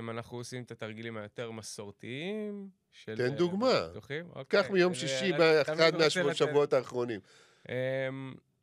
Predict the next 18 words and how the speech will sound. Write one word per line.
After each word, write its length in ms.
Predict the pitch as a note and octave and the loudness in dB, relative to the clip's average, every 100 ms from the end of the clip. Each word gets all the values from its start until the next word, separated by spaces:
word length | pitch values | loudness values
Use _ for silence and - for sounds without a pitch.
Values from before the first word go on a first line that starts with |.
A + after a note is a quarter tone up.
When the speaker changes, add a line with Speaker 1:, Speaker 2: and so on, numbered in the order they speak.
| _ _ _ _ _ _ - A#2 | _ _ _ _ _ _ -16 -10
Speaker 1:
אז, 280 | A#2 G#2+ | -8 -6
אה, 400 | A2+ A#2 A#2 A#2+ | -6 -4 -4 -6
עכשיו 300 | A#2 - E3 | -6 -2 -2
לקראת 280 | D#3+ E3+ E3 | -2 -2 -2
התחרות 440 | D#3+ C3+ C3+ D3 C#3 | -2 -8 -8 -8 -8
אנחנו 220 | B2+ C3 | -8 -8
עושים 240 | B2 C3 | -8 -6
את 60 | A#2 | -6
זה 80 | A2+ | -6
גם 160 | A2+ | -8
בשלישי 440 | A2+ - A2+ D#3+ D#3+ | -8 -10 -12 -10 -8
וגם 300 | A#2 A2 G#2+ | -8 -10 -12
בשישי, 440 | G#2 G2+ - G#2+ A2+ | -14 -16 -18 -18 -18
בכמה 420 | B2+ - - G2+ | -20 -18 -16 -14
שבועות 320 | F#2+ G#2+ G2+ G#2+ | -14 -14 -14 -12
Speaker 2:
אוקיי. 140 | F2+ | -8
Speaker 1:
שלפני 240 | F2+ A#2 | -8 -8
התחרות. 680 | A2+ B2 - C#3+ G3 F#3+ F3+ | -12 -14 -14 -8 -6 -6 -8